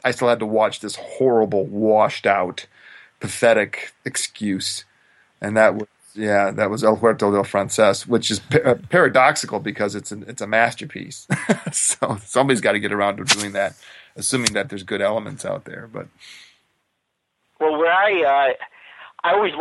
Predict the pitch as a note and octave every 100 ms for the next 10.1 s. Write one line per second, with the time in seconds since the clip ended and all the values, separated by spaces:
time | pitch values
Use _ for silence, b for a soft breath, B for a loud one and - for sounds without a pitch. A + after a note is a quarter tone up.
0 | - D3 D#3 D3 A#2+ A#2 A2 A2+ - -
1 | - - B2+ C3 - B2+ - D3 B2+ A#2
2 | C3 B2 A#2 A2 A2+ A2 - - - F3+
3 | D3+ - - _ - - _ - B2 G#2+
4 | A#2+ C#3 G#2 - B2 G#2 D#2 F#2 - -
5 | b b b b b A#2+ A#2 A2 - A2
6 | G#2+ G2+ _ _ _ _ _ _ _ -
7 | A2+ C3+ A#2 C3+ A2+ F#2 G2 F#2+ E2 F2
8 | D#2 - - - - - _ A2 G2 -
9 | - _ _ _ _ A#2+ F3 D3+ C3+ C4
10 | B3